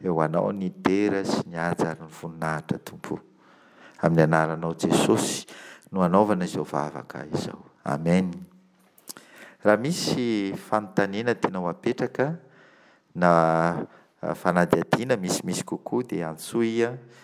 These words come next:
ny laharana zéro trente-huit soixante-quatorze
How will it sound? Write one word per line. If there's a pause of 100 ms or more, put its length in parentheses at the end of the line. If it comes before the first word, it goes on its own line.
(220)
ny
laharana
zéro
trente-huit (640)
soixante-quatorze